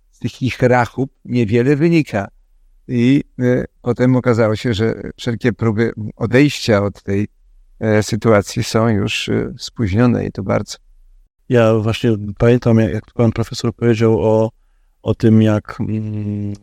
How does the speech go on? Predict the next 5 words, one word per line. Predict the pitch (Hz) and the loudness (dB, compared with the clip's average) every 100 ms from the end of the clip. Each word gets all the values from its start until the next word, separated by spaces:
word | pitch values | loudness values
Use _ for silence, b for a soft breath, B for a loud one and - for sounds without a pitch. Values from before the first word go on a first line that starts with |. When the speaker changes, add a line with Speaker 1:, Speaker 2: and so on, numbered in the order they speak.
| _ _ _ _ _ _ | _ _ _ _ _ _
Speaker 2:
Hitler | - 113 - 104 | -8 -2 0 0
pisał | 110 - 107 | -2 0 2
Mein | 101 104 101 101 | 4 4 2 0
Kampf | - 127 143 - - | -2 0 0 -2 -12
i | 104 104 104 101 | -4 -2 0 -2